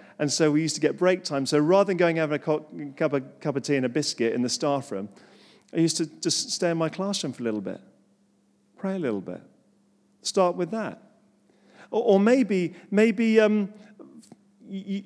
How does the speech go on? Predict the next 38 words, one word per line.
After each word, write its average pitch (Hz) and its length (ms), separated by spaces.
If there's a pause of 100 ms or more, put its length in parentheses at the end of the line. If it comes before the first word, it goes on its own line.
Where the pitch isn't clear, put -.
(120)
after 196 240
school 190 240
drop-off, 202 520
you 165 140
go, 175 420 (240)
uh, 170 40
uh, 160 280
and 165 160
you 175 60
have 170 140
a 165 40
cup 170 160
of 170 60
coffee 190 320
with 127 140
a 135 40
couple 151 220
of - 80
friends 151 300
in 151 40
Starbucks. 160 540
Maybe 175 240
just 180 240
fast 180 420 (220)
a 170 60
coffee 139 420 (300)
once 175 260
a 180 60
week. 196 240 (960)
One 180 120
of 190 60
my 175 120
friends, 160 440
he 170 140
fasts 160 440
lunch 151 320
every 165 220
Wednesday. 180 540